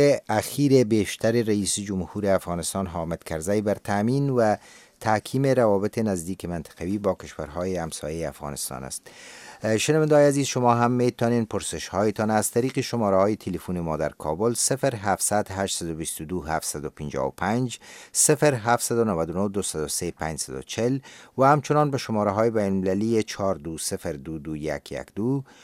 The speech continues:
چهار یک صفر یک، شماره تلفن چهار دو صفر دو دو یک یک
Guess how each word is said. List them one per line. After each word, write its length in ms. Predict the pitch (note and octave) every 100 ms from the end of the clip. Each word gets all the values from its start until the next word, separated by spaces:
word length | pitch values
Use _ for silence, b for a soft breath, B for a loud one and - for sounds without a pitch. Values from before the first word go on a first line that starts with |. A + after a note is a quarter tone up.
| b b _
چهار 320 | - A#2 A#2
یک 360 | F2+ F#2 E2+ -
صفر 360 | - C#2 D2+
یک، 320 | D#2 G#2 B2+ C3 - - - _ _
شماره 420 | - - B2+ B2
تلفن 460 | A#2+ F2+ F2+ A#2 A2
چهار 380 | - - B2 C3+
دو 340 | A#2+ G#2 G2+
صفر 380 | - F#2+ - F#2
دو 300 | E2 F2+ F#2
دو 240 | E2 F2+
یک 400 | E2+ E2+ D#2+ -
یک 160 | D2